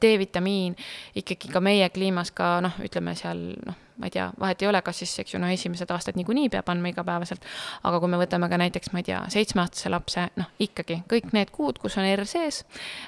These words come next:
äh, ikkagi D-vitamiini. Et see on nagu üks asi, millel on nagu piisav tõenduspõhine põhjus, tänu millele meil ei ole tänasel päeval enam rahiiti selliselt või noh, kõiki neid, et, et see on ja see D-vitamiin samamoodi toetab tegelikult immuunsust,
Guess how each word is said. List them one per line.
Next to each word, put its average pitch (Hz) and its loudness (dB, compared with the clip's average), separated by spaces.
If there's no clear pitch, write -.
äh, 180 2
ikkagi 180 -4
D-vitamiini. 180 -4
Et 185 -2
see 208 6
on 185 6
nagu 196 4
üks - 0
asi, 175 0
millel 165 0
on 165 0
nagu - -4
piisav 202 4
tõenduspõhine 180 2
põhjus, 233 0
tänu 180 2
millele 175 0
meil 170 -2
ei 170 -2
ole 165 -2
tänasel 170 -4
päeval 165 0
enam 165 0
rahiiti 190 0
selliselt 185 0
või 180 4
noh, 175 -4
kõiki - 0
neid, 175 2
et, 180 2
et 180 -2
see 196 4
on 175 4
ja 175 2
see 185 4
D-vitamiin 180 0
samamoodi 233 4
toetab 165 -2
tegelikult - -4
immuunsust, 226 4